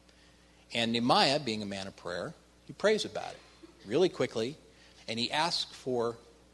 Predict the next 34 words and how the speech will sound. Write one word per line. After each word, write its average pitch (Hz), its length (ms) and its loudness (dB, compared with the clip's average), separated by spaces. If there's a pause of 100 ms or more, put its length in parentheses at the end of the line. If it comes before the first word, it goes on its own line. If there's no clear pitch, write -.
(240)
courage 156 560 2 (280)
and 131 140 -6
favor. 190 400 -4 (800)
And 127 100 0
he 127 120 4
presents 135 640 0 (140)
his, 123 360 -4 (720)
uh, 104 240 -6 (480)
position 131 440 2
to - 80 -6
the 131 100 -8
king. 196 160 2
He 104 80 -2
says, 107 260 0
"I 160 100 4
would 202 140 4
like 156 300 2
you 156 100 -2
to 117 120 -8
send 160 280 -2
me 147 100 -4
back 117 480 -2 (300)
to 123 100 -6
rebuild 120 580 0
the 104 80 -8
city." - 360 -10 (1400)
And 127 320 2
to 117 100 -2
his 117 160 2
surprise, 113 360 0
the - 60 -8
king 127 160 -2
says, 139 160 -2
"Okay, 185 380 -2